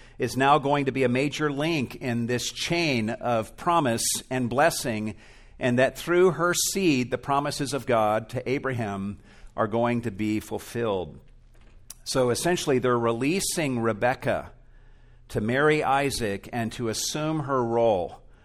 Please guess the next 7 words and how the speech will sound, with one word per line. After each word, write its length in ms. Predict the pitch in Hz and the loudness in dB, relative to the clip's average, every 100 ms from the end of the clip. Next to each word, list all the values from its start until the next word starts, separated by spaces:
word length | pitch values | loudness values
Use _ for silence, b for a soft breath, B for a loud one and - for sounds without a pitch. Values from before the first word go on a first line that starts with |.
| b b b b b b | b b b b b b
in 180 | 120 110 | -6 0
God's 420 | 113 117 120 - | 2 4 2 0
redemptive 560 | 120 117 113 - 110 - | -4 -2 -4 -4 -6 -6
plan 500 | - 110 98 95 98 | -4 -2 -2 -4 -6
for 680 | - 107 98 95 92 95 - | -6 -4 -2 -2 -2 -6 -8
the 200 | 101 92 | -6 -4
ages. 640 | 95 85 85 - - - | -4 -6 -12 -10 -10 -10